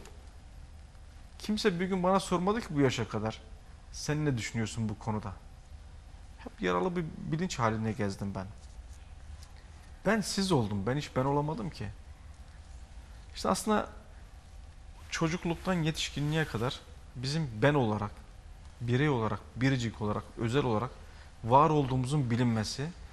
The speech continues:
ilk önce kendimize saygı duymamız, kendimizi sevmemiz, kendimize değer vermemiz,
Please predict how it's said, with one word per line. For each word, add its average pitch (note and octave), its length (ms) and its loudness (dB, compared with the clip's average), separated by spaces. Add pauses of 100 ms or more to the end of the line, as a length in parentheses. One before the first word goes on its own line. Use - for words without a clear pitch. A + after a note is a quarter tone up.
(200)
ilk G3+ 200 -4
önce G3+ 180 2
kendimize F3+ 440 2
saygı D#3 400 2
duymamız, D#3+ 540 2
kendimizi D3+ 400 2
sevmemiz, D#3 640 0 (400)
kendimize C#3+ 420 4
değer D3 260 8
vermemiz, D#3 460 0